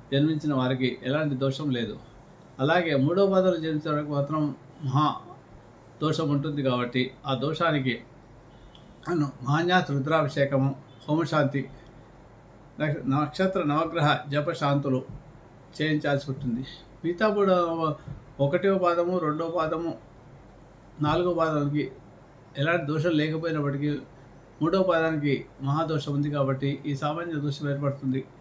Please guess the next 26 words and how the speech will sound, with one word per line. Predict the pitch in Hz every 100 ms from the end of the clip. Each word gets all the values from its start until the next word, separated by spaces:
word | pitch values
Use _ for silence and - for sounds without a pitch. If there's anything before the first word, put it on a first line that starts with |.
| - - -
ఈ | 143
మిగతా | 143 143 165 - - -
పాదాలు | 143 147 143
కూడా. | 135 127
కాబట్టి | 135 131 127 127 135 -
తండ్రి | 131 156 160 131 - - - - - -
శిశువు | 143 131 165 160
యొక్క | - - - - - - - - 139
ముఖాన్ని | 131 156 135 131 - - - - -
ఆజ్యంలో | 135 143 165 147 139 -
మంత్రాలతో | 135 147 160 147 135 127 -
చదువుతూ | 131 135 131 135 - - - - - - - -
చూడవలసి | 160 151 147 139
ఉంటుంది. | 127 - -
అలా | 127 143
చూసిన | 151 160 175
తర్వాతనే | 151 143 143 170
డైరెక్ట్గా | 135 131 131 135
చూడాలి. | 135 117 -
అలా | 123
చేయడం | 135 147 160 170
వల్ల | 156 151 156 - - - 143
ఆ |
సామాన్య | 135 143 156 156 135
దోషం | 135 135 143
తగ్గుతుంది. | 131 - 113 107